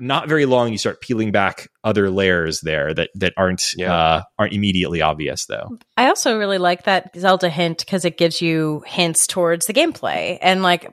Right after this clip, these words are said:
Speaker 3: there's some really cool stuff with color, especially, like, that neon purple, bright pink, unnatural stuff. But, like,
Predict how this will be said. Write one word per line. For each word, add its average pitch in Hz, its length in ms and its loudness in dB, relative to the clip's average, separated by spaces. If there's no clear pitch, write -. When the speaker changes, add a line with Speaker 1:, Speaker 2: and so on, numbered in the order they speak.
Speaker 3:
there's 214 220 2
some 269 120 0
really 311 180 0
cool 208 180 -2
stuff 190 240 2
with 180 120 -10
color, 160 440 0
especially, 160 440 -2
like, 143 280 -2
that 120 240 2
neon 156 380 0
purple, 156 720 -2
bright 151 380 2
pink, 156 440 -4
unnatural 156 600 0
stuff. 147 480 -2
But, 180 160 4
like, 175 300 2